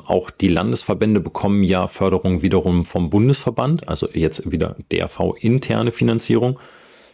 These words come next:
Und das ist dann abhängig davon, wie viele Wettkämpfe richte ich aus, wie viele Kaderathleten habe ich pro Stufe. Da gibt's so einen ganzen Bewertungskatalog. Und gleichzeitig, wenn der Landessportbund fördert,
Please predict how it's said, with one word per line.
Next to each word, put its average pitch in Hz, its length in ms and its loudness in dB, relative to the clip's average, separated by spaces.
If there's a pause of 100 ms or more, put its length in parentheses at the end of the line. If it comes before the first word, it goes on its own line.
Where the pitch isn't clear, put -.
(220)
Und 95 340 0
das 92 180 0
ist 113 120 -2
dann 92 140 -2
abhängig 98 440 -4
davon, 92 340 0
wie 98 100 4
viele 98 260 2
Wettkämpfe - 540 -2
richte 92 200 -4
ich - 120 -4
aus, - 220 -4
wie 104 80 2
viele 101 220 0
Kaderathleten 87 760 -2
habe 85 160 -2
ich - 160 -6
pro 95 220 -2
Stufe. 95 500 0 (460)
Da 92 80 0
gibt's - 220 -2
so - 40 0
einen 87 100 0
ganzen 85 380 0
Bewertungskatalog. 80 1000 -4
Und 92 300 0
gleichzeitig, 107 800 -2 (280)
wenn 90 300 0
der 92 80 0
Landessportbund 87 920 0
fördert, 156 440 0